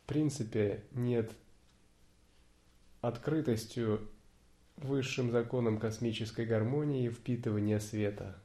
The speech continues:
а есть Зацикленность на собственных внутренних данных и слепое им следование до тех пор, пока жесткие законы космической гармонии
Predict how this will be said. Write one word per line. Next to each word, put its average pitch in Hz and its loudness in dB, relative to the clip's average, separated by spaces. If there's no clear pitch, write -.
а 117 -4
есть 139 -2
Зацикленность 117 0
на 117 0
собственных 110 -2
внутренних 113 0
данных 127 0
и 120 -2
слепое 123 0
им 110 -2
следование 98 -2
до 113 0
тех 110 -2
пор, 151 0
пока 107 0
жесткие 117 0
законы 117 0
космической 107 -2
гармонии 123 0